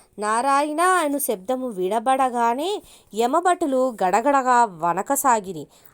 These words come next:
అదే వేళకు దివ్యమంగళాకారులు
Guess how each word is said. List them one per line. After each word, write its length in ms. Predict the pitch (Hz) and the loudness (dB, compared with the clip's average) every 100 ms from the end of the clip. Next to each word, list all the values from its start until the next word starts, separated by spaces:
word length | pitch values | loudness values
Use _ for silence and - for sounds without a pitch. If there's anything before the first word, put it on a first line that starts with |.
| 202 | -4
అదే 340 | 202 240 349 | 0 2 2
వేళకు 640 | 349 311 285 285 247 233 226 | 2 2 2 -2 -6 -6 -6
దివ్యమంగళాకారులు 1500 | 190 202 240 311 302 294 311 311 339 339 254 233 226 208 208 | -8 -8 -4 -2 -2 -2 0 2 2 2 2 2 0 -2 -2